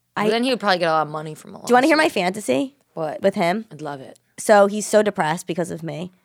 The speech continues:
Speaker 2: Okay, obviously.
Speaker 1: Really depressed. Oh, because also when we were corresponded about each other in an email,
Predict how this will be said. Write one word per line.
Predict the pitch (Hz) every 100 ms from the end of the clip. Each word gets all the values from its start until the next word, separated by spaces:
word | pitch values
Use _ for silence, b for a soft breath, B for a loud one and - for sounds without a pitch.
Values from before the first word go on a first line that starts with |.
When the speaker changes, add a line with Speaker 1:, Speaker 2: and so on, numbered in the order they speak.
| _
Speaker 2:
Okay, | 160 - 156 156
obviously. | 151 156 156 - 165 160
Speaker 1:
Really | 196 202 202
depressed. | 185 180 - 180 - _ _ _ _
Oh, | 262
because | 262 277 240
also | 220 254 277 269 - -
when | 214 214
we | 226 202 -
were | 196 196
corresponded | 226 202 196 185 190 185
about | 185 175
each | 175
other | 175 170
in | 170
an | 165 -
email, | 180 151 143 175